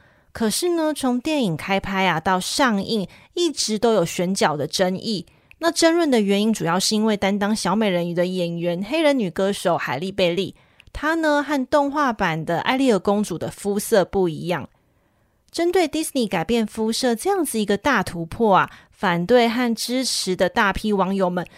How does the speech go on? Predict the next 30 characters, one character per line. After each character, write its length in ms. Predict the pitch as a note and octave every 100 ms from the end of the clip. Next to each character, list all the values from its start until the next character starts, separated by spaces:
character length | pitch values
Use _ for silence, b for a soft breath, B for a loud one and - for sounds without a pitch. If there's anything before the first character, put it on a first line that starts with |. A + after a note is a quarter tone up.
| B
就 140 | -
纷 160 | E4+ F4
纷 160 | F4 F4
的 100 | D4+
从 300 | - A#3+ A#3
文 180 | B3
学 380 | D4+ - C#4+ C#4
啊、 260 | C#4+ D4 D4+
科 300 | D4+ D4 D4+
学 260 | - A#3+
啊、 160 | A#3 A#3
社 240 | A#3+ C#4+
会 200 | B3+ C4+
学 200 | A#3 F#3+
等 320 | F#3+ - D3 C3+
层 240 | - F3+
面 240 | F#3+ A#3
来 160 | F#3 D#3
讨 320 | D#3+ - C3+
论， 160 | C#3 G#3+
而 260 | - - -
且 120 | C#4
讨 300 | - G3 E3+
论 160 | A#3
得 100 | G#3
非 240 | F#3 C4+ D4
常 220 | C#4 G#3
的 60 | F3
激 320 | - G3 G3+
烈。 260 | G#3 E3